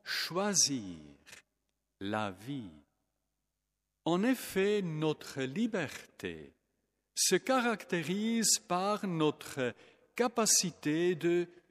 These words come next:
choisir. S'il n'y a pas de choix,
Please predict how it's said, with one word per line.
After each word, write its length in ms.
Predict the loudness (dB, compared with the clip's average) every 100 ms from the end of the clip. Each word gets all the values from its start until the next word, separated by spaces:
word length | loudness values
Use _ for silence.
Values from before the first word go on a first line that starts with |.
| -10
choisir. 760 | -8 -4 -2 0 0 -4 -8 -14 -20 -20 -20 -20 _ _ _ _ _ _ _ _ _ _ _ _ 0
S'il 300 | 2 4 4
n'y 120 | 2
a 80 | 2
pas 200 | 2 2
de 140 | 2
choix, 640 | 0 -2 -2 -2 -2 -6